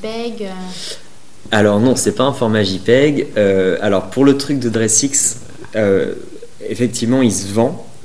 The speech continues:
Speaker 2: euh, mais c'est pas un, c'est pas un N F T en soi. C'est-à-dire que il peut être, euh, acheté de manière illimitée, euh, par, euh, des gens. Euh, c'est pas que, c'est pas une transaction qui est inscrite sur la blockchain.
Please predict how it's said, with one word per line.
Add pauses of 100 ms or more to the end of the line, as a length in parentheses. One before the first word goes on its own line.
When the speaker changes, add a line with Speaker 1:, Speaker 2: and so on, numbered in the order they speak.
(120)
Speaker 2:
euh,
mais
c'est
pas
un,
c'est
pas
un
N
F
T
en
soi.
C'est-à-dire
que (120)
il
peut
être,
euh,
acheté
de
manière
illimitée,
euh,
par,
euh,
des
gens. (420)
Euh,
c'est
pas
que, (100)
c'est
pas
une
transaction
qui
est
inscrite
sur
la
blockchain.